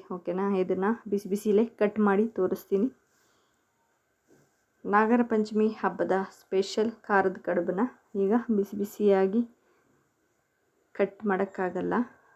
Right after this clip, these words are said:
ಕೈಯಲ್ಲಿ ಅಂತ ಅಂದ್ಬಿಟ್ಟು ಚಾಕುಲೇ ಕಟ್ ಮಾಡ್ತಾಯಿದ್ದೀನಿ. ಬಿಸಿ ಬಿಸಿ ಬಿಸಿಯಾಗಿದೆ ನೋಡಿ,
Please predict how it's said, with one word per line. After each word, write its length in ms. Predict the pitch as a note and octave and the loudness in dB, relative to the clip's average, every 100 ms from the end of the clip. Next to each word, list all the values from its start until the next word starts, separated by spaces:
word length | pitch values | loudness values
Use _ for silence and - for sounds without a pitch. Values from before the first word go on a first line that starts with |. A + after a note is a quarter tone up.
| _ _ _ _ _ _ _ _ _ | _ _ _ _ _ _ _ _ _
ಕೈಯಲ್ಲಿ 420 | G3+ F#3 F#3 F#3 F3+ | -2 2 2 2 0
ಅಂತ 140 | E3+ F3+ | -2 -4
ಅಂದ್ಬಿಟ್ಟು 280 | F3 A3 A#3 - | -2 -2 -2 -2
ಚಾಕುಲೇ 380 | F3 F3 F#3+ F3 F3 | -2 -2 -4 -4 -6
ಕಟ್ 160 | E3+ F3 | -8 -10
ಮಾಡ್ತಾಯಿದ್ದೀನಿ. 540 | F3 F3+ F3 F3 A3 - _ _ _ _ _ _ _ _ _ _ _ _ | -10 -6 -4 -2 -4 -4 _ _ _ _ _ _ _ _ _ _ _ _
ಬಿಸಿ 340 | - F#3+ - F#3 | -6 -6 -4 -6
ಬಿಸಿ 280 | F3 F3+ F3+ F3+ | -6 -8 -12 -6
ಬಿಸಿಯಾಗಿದೆ 840 | F3 - F#3+ F#3 F3+ F3+ F3 F3+ A#3 - _ _ _ _ _ _ _ _ _ G3+ | -6 -6 -2 -2 0 -4 -4 -4 -6 -10 _ _ _ _ _ _ _ _ _ -8
ನೋಡಿ, 200 | F#3 | -6